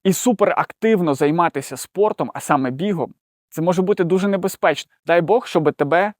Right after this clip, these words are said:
це обійшло. Відкинути ризик травми твоїх суглобів та взагалі інших гірших варіантів розвитку подій. Почни з ходьби, так, або, можливо, навіть швидкої ходьби.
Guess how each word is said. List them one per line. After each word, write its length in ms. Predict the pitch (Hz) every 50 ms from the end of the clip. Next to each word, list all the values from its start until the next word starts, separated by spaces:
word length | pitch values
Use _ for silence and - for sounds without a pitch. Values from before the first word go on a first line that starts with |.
| _ _ _
це 140 | - - 156
обійшло. 600 | 156 156 143 147 131 - - 151 151 143 113 - _ _ _ _ _ _ -
Відкинути 460 | - - - 226 240 240 185 - 160
ризик 400 | 156 170 185 208 196 208 170 -
травми 420 | - - 160 165 165 156 139 - - _ _
твоїх 260 | - 139 147 143 -
суглобів 520 | - 151 135 135 139 180 208 208 175 123 - _ _ _ _
та 120 | - 151
взагалі 540 | 147 135 147 139 127 127 127 143 165 196 220 - _ _ _ _ _ _ _ _ _ _
інших 420 | - 175 190 180 - 202 180 - - -
гірших 540 | 151 139 170 165 156 143 - - 165 - -
варіантів 480 | 139 147 151 147 143 139 135 131 143 120
розвитку 400 | - 120 131 120 120 - - 123
подій. 400 | - 135 139 - 113 - _ _ _ _ _ _
Почни 320 | - 220 - - 254 269 254
з 60 | -
ходьби, 460 | - - 254 226 214 190 180 131 - - _ _ _
так, 220 | - - 147 117 -
або, 200 | - 143 151 170
можливо, 340 | 190 220 214 - 294 285 254
навіть 200 | 240 226 214 190
швидкої 500 | - - 226 240 - - - 190 127 110
ходьби. 380 | - - 123 127 120 110 101